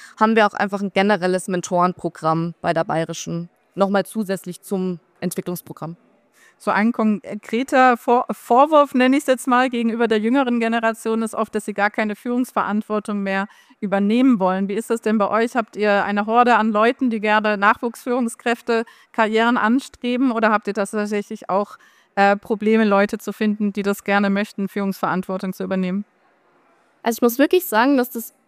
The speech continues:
Speaker 1: bei der Bayerischen jetzt kein großes Problem ist. Ich bin mir aber ziemlich sicher, dass das dran liegt, dass wir eben so verschiedene Führungsmodelle geschaffen haben.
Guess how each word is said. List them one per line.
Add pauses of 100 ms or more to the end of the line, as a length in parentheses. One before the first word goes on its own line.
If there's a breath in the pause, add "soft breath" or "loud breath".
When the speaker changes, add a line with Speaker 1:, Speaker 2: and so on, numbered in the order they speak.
Speaker 1:
bei
der
Bayerischen
jetzt
kein
großes
Problem
ist.
Ich
bin
mir
aber
ziemlich
sicher,
dass
das
dran
liegt,
dass
wir
eben
so
verschiedene (320 soft breath)
Führungsmodelle
geschaffen
haben.